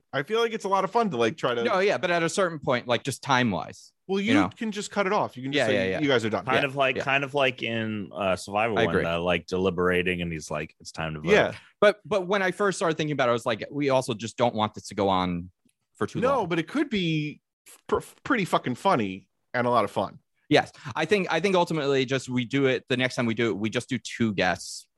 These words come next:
Speaker 2: or I just,
Speaker 1: I, I
Speaker 2: I,
Speaker 1: loved
Speaker 2: I,
Speaker 1: it.
Speaker 2: I just, or I just give you, like, five minutes to talk to the guests, and you can
Speaker 1: I,
Speaker 2: ask
Speaker 1: I,
Speaker 2: all the
Speaker 1: I, yeah.
Speaker 2: questions you want, but
Speaker 1: I,
Speaker 2: you
Speaker 1: I loved
Speaker 2: only
Speaker 1: it.
Speaker 2: got
Speaker 1: I
Speaker 2: five
Speaker 1: thought it,
Speaker 2: minutes.
Speaker 1: I thought it was a lot of fun. I thought it
Speaker 2: Great.
Speaker 1: was great.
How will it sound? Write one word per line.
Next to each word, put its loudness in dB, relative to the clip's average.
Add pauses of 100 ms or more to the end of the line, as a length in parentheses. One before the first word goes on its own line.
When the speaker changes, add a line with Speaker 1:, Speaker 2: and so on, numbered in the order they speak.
(460)
Speaker 2:
or 2
I -2
just, -2
Speaker 1:
I, -4
I 4
Speaker 2:
I, 0
Speaker 1:
loved 0
Speaker 2:
I, 0
Speaker 1:
it. 0
Speaker 2:
I 2
just, -6
or 2
I 0
just -10
give -2
you, -2
like, 2 (440)
five 0
minutes -4
to -8
talk 2
to -6
the -2
guests, -2
and 0
you 0
can 2
Speaker 1:
I, -2
Speaker 2:
ask 0
Speaker 1:
I, 0
Speaker 2:
all 0
the -4
Speaker 1:
I, -2
yeah. 2
Speaker 2:
questions -2
you 0
want, 0 (380)
but 0
Speaker 1:
I, 2
Speaker 2:
you 0
Speaker 1:
I 2
loved 2
Speaker 2:
only 0
Speaker 1:
it. 2
Speaker 2:
got 0
Speaker 1:
I -2
Speaker 2:
five 0
Speaker 1:
thought 2
it, 0
Speaker 2:
minutes. -4
Speaker 1:
I 0
thought 0
it 0
was -2
a 0
lot 0
of -6
fun. 0 (420)
I 0
thought -
it 4
Speaker 2:
Great. 6
Speaker 1:
was -2
great. 0